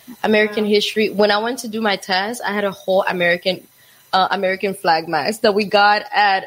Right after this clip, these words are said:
Speaker 1: um,
Speaker 2: Oh my God.
Speaker 1: remember the flag that we
Speaker 2: At
Speaker 1: got
Speaker 2: the
Speaker 1: at
Speaker 2: summit, the
Speaker 1: at the
Speaker 2: little
Speaker 1: summit.
Speaker 2: thing.
Speaker 1: And then my mom was like, "You're so desperate to be in America." I said, "Hell yeah." <laughs> I don't want them to take me back to Africa. Hell no.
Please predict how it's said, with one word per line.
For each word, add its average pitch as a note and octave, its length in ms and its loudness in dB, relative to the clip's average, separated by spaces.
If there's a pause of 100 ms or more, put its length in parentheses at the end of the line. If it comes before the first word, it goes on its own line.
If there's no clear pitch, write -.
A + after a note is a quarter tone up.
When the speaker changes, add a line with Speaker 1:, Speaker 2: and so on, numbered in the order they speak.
Speaker 1:
um, F#3 380 2
Speaker 2:
Oh - 40 -8
my F#4 160 -6
God. A#4+ 480 4
Speaker 1:
remember D#4 160 4
the D#4+ 140 2
flag C4 340 0
that C#4 120 0
we C4 100 -2
Speaker 2:
At C#4+ 80 2
Speaker 1:
got B3 180 4
Speaker 2:
the - 60 4
Speaker 1:
at G#3+ 420 -2
Speaker 2:
summit, B3 540 -2
the A#3+ 80 -4
Speaker 1:
at A#3+ 60 2
the C4 120 0
Speaker 2:
little C4+ 40 2
Speaker 1:
summit. C#4 420 -2
Speaker 2:
thing. G3 320 -14
Speaker 1:
And B3 120 2
then A#3+ 120 2
my A3+ 100 4
mom G#3+ 240 2
was G#3+ 140 -2
like, G#3 160 -2
"You're A3 160 4
so A#3 280 4
desperate A3 680 -2
to A#3+ 100 -6
be A#3 100 2
in A#3+ 80 -2
America." A#3+ 480 0
I B3 140 2
said, D#4 240 4
"Hell E4 300 4
yeah." F4+ 400 4
<laughs> - 40 -2 (1600)
I F4+ 120 4
don't F4+ 120 4
want D#4 180 4
them D4 160 0
to D4 100 -8
take C4 240 0
me C4+ 100 -6
back A#3 320 0
to B3 120 -2
Africa. A#3 500 0 (200)
Hell E4 340 0
no. G#3+ 360 0